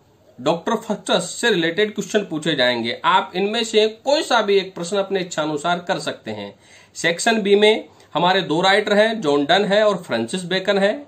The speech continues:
इनमें से आप कोई सा भी एक क्वेश्चन कर सकते हैं। और सेक्शन सी में हमारे चार राइटर हैं, जिसमें से आप कोई सा भी एक क्वेश्चन अपने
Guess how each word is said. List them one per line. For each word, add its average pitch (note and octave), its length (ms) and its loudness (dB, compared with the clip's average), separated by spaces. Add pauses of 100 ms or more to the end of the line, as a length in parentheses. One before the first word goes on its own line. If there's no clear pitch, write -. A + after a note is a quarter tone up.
इनमें F#3+ 240 2
से G3+ 140 -2
आप F#3 220 0
कोई F3 160 -2
सा G3 140 -2
भी G3 120 0
एक G3 120 -2
क्वेश्चन G3 280 -4
कर G3 140 -4
सकते F3+ 320 -6
हैं। G3 280 -4 (420)
और G3 420 4
सेक्शन B3 440 -4
सी A3 160 -2
में G#3+ 140 2
हमारे G3+ 280 2
चार G#3+ 320 2
राइटर C#3 320 0
हैं, G#2+ 320 -4 (300)
जिसमें D#3+ 260 0
से G3 120 0
आप G3 180 0
कोई B3 180 0
सा D#4+ 160 0
भी F#3 140 -2
एक E3 140 -4
क्वेश्चन F3 240 -2
अपने F3 280 -2